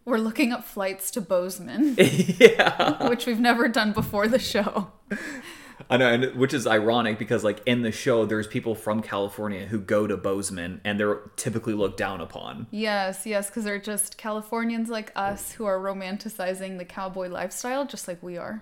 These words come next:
Speaker 2: Yeah. We're, like, literally case in point of, like, what
Speaker 1: Well,
Speaker 2: not to do.
Speaker 1: <laughs> what not to do, but here we are.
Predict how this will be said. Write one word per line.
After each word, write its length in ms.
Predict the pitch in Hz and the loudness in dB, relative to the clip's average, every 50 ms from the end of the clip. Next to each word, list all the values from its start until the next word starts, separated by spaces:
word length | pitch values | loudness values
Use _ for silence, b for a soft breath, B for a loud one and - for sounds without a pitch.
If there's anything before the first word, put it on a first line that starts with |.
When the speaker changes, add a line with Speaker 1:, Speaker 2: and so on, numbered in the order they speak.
| - - - | -12 -10 -4
Speaker 2:
Yeah. 380 | 117 110 92 76 80 95 110 117 - _ _ _ _ _ _ _ _ _ - | -2 -2 -2 -2 -4 -8 -10 -12 -16 _ _ _ _ _ _ _ _ _ -4
We're, 140 | 113 110 107 | -2 0 2
like, 200 | 104 110 107 104 | 2 2 0 0
literally 720 | 104 104 107 113 110 107 104 107 107 107 101 - - - _ _ _ _ _ - - | 0 0 0 2 2 2 2 2 2 0 -2 -4 -6 -12 _ _ _ _ _ -20 -10
case 280 | - - 120 113 - 120 | -2 0 0 0 0 -2
in 80 | 107 | -4
point 360 | 101 - 110 104 98 90 76 - | -4 -4 -4 -4 -4 -4 -6 -6
of, 160 | 101 98 - 95 | -6 -6 -2 -2
like, 320 | 90 82 85 - - - _ _ _ _ _ _ _ - | -2 -2 -2 -6 -10 -16 _ _ _ _ _ _ _ -8
what 260 | 107 104 110 113 - | -4 0 2 2 2
Speaker 1:
Well, 20 | 104 | 4
Speaker 2:
not 200 | 107 104 - - | 2 0 0 -2
to 80 | - 98 | -4 -4
do. 200 | - 92 - - | -2 -2 -2 0
Speaker 1:
<laughs> 40 | |
what 180 | 269 294 277 277 | 0 0 0 2
not 220 | 302 311 311 311 | 2 0 0 0
to 80 | 311 302 | -2 -8
do, 260 | 247 - 214 214 214 214 | -8 -8 -6 -6 -6 -6
but 160 | 226 240 247 | -4 -4 -4
here 200 | 269 277 269 269 | -2 -2 -2 -2
we 140 | 262 233 202 | -2 -4 -4
are. 260 | 196 - 247 269 | -2 0 0 -2